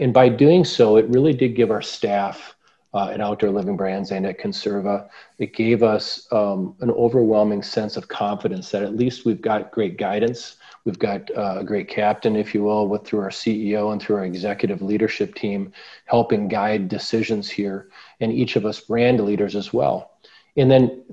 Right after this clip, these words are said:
that instantly then turned into, Ryan, we started meeting with our franchisees.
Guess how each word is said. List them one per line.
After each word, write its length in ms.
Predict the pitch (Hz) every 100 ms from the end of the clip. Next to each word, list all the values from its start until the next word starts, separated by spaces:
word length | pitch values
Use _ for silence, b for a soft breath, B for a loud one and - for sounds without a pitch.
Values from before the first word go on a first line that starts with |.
| - _ 131
that 300 | 123 147 -
instantly 560 | 156 160 - 190 180 170
then 240 | 156 156
turned 260 | 139 156 143
into, 260 | 147 143 139
Ryan, 440 | 120 117 135 151 127
we 80 | 123
started 400 | - 127 123 120
meeting 360 | 127 127 135
with 220 | 117 113 - b b b -
our 100 | 113
franchisees. 1120 | - 120 120 117 117 107 107 110 101 95 -